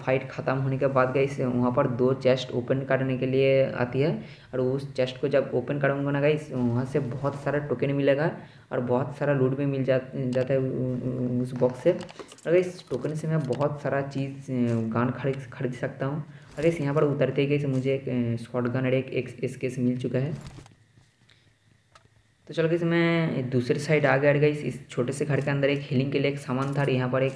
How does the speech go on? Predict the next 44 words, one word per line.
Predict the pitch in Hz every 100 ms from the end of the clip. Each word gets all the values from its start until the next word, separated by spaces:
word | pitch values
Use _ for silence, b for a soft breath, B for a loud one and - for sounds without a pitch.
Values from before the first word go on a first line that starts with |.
| 139
यूएमपी | 123 123 123
भी | 123 127
था, | 143 151 B B B -
तो | 131
शॉटगन | - 131 127 127
को | 131
मैं | 135 135 131
exchange | 123 - 135 131
कर | 127 127
लिया | 127 131
guys। | 127 139 139 -
और | 131
guys, | 147 160 139
यूएमपी | 135 131 139
के, | 147 151 147 - 135
यूएमपी | 131 127
को | 131
हाथ | 143
में | 135 139
पकड़ | 143 139
के | 139
guys, | 143 147 143 B B B
जब | 139 139
यहाँ, | 135 139 131 123 120 120 - 143 127 123
वहाँ | 127 127
पर | 143
जब | 143 139 135 127
जा | 127
रहा | 135 147
था |
गाइस, | 147 151 -
सामने | 131 131
मुझे | 135 135 135
एक | 127
बॉट | 117 123 123
दिखा | 127 131
था, | 127 131
तो | 127
बॉट | 123 120 120
को | 123
मैं | 127 127
मार | 127 117 120
दिया | 127 127
था | 160